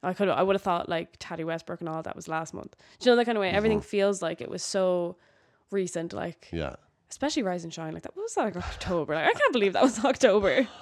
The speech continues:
Speaker 2: Yeah, the months fly by.
Speaker 1: It's so weird to think, like, that, yeah,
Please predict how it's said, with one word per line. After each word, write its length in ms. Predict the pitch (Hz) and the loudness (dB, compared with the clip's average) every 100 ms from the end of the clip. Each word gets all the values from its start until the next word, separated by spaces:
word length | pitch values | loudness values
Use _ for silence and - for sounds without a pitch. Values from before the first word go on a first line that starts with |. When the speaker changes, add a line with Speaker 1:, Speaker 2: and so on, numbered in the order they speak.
| - - - - | -20 -20 -14 -4
Speaker 2:
Yeah, 200 | 78 65 | -4 -2
the 80 | 67 | -6
months 280 | 67 73 - | -8 -8 -12
fly 460 | - 73 67 65 | -12 -6 -4 -6
by. 380 | 64 64 60 67 78 - | -6 -8 -8 -12 -16 -16
Speaker 1:
It's 180 | 202 - | -14 -8
so 240 | 220 214 | -2 0
weird 280 | 202 190 185 | 2 0 -2
to 60 | - | -6
think, 280 | 185 175 | -10 -8
like, 220 | - 170 - | -8 -10 -8
that, 240 | 180 - _ _ _ _ _ _ - | -10 -12 _ _ _ _ _ _ -4
yeah, 280 | 196 175 | 0 2